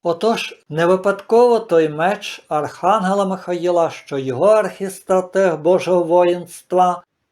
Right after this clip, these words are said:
вручає цьому юнаку на картині, який символізує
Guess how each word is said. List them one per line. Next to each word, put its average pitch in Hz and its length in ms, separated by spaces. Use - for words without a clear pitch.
вручає 160 680
цьому 208 300
юнаку 202 460
на 196 140
картині, 185 720
який 165 400
символізує 190 1160